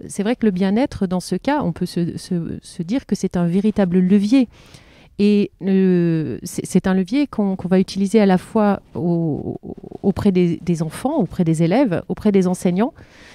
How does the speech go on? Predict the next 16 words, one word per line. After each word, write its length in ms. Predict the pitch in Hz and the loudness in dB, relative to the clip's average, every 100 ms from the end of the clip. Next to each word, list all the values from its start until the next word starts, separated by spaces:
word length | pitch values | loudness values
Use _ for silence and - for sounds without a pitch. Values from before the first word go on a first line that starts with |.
| - - | -12 -2
mais 160 | 185 | -2
également 500 | - 202 208 226 277 | 0 0 0 2 2
auprès 320 | 214 - - 240 | 0 -2 0 2
de 100 | 190 | 0
toute 340 | - 269 - | -2 -8 -2
la 100 | 233 | -4
communauté 640 | - 220 214 214 208 - 208 | 0 0 2 2 0 0 0
éducative 640 | 190 - 208 - 262 240 | -2 -2 -2 -2 -2 0
en 80 | 190 | 0
réalité. 600 | 190 185 185 - 202 175 | 0 -2 -2 -4 -2 -2
Et 40 | |
cette 200 | 160 175 | -4 -6
communauté 500 | - 180 185 180 - | -6 -6 -4 -4 -2
éducative, 500 | 190 170 185 180 254 | -2 0 -2 -2 -2
elle 120 | 214 165 | -2 -2
comprend 380 | 170 - - | -6 -10 -14